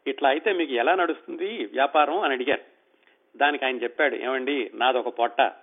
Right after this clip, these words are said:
నాకు ఐదు రూపాయలు నెలకి చాలు, పొద్దున్నే ఏదో ఇంత అన్నం తింటాను, రాత్రిగా గోధుమ రొట్టె, రోజుకొక కాఫీ, ఈ మాత్రం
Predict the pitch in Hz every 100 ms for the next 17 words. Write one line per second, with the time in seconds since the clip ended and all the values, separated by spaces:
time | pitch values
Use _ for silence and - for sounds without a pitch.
0 | - 117 131 120 131 127 120 139 156 139
1 | 120 131 - - 127 120 - _ _ _
2 | _ _ - 139 - 147 165 143 160 139
3 | 120 143 139 117 123 101 - _ _ _
4 | _ 123 135 156 160 143 131 151 151 135
5 | 120 123 120 - 131 151 156 151 135 -
6 | 117 120 - 110 - _ _ _ _ 135
7 | 123 131 160